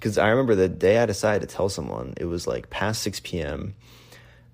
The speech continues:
and I had not eaten that day. My parents were on vacation, so I decided to tell my sister about it, uh, 'cause I,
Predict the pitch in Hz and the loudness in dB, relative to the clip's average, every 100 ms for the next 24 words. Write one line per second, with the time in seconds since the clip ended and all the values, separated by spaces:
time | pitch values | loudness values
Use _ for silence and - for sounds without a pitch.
0 | - - - - 90 82 76 - - 95 | -20 -20 -20 -6 -4 0 -2 -2 -2 0
1 | 90 76 85 65 50 - 60 62 - - | 0 -2 -4 -4 -4 -2 -2 -2 -4 -2
2 | 110 123 113 98 92 65 - 76 - 58 | -2 0 0 0 0 -2 -6 -6 -8 -8
3 | - 65 - - 80 80 101 - - - | -4 -2 -2 -2 -2 0 -2 -4 -6 -4
4 | - - - - - - - - 87 62 | -6 -10 -14 -20 -20 -20 -14 -6 -4 -2
5 | - 110 - 58 - - - - - - | -2 -4 -4 -4 -4 -4 -8 -12 -20 -20
6 | - - - - - 57 - 85 | -20 -20 -20 -12 -6 -6 0 0